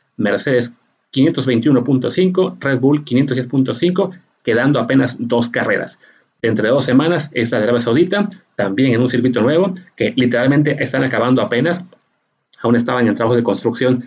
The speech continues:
de algunas zonas en ese circuito nuevo que va a tener en, en Jeddah, y dentro de tres, la carrera final en Abu Dhabi, que es una pista en la que el año pasado ganó Verstappen. Entonces está muy, muy apretado, se está poniendo muy bueno el campeonato,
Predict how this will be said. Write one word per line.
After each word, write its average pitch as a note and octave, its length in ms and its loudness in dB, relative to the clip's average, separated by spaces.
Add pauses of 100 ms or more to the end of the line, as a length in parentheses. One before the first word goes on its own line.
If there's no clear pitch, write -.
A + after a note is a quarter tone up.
(120)
de G#2+ 120 -2
algunas A#2 320 0
zonas C3+ 480 0 (260)
en A2+ 120 -2
ese B2 240 -4
circuito B2+ 320 -2
nuevo C3 220 2
que B2 100 -2
va A2 60 0
a - 20 -6
tener C3+ 220 0
en, C3 100 0
en A#2+ 100 2
Jeddah, G3 320 0 (300)
y E3+ 260 0
dentro G#2+ 360 -2
de A#2+ 80 0
tres, D3+ 440 -2
la G#2+ 200 -6
carrera A2+ 320 -2
final C#3 380 0
en A2+ 140 -2
Abu C#3+ 180 2
Dhabi, D3+ 320 0 (400)
que A#2+ 460 -2
es G#2+ 320 -2
una A#2+ 240 2
pista C3 340 0
en A2+ 60 0
la G2+ 140 -4
que - 100 -8
el G2 60 -4
año A2 160 -4
pasado B2 420 -2
ganó G2+ 300 -2
Verstappen. F#2+ 640 -4
Entonces A#2 240 -6
está C3 360 -4 (280)
muy, F3 200 4
muy D3 140 4
apretado, B2 640 -2 (180)
se - 160 -8
está B2 220 -4
poniendo B2+ 260 2
muy C3+ 240 4
bueno C3+ 200 2
el A2+ 80 -4
campeonato, D3+ 640 -2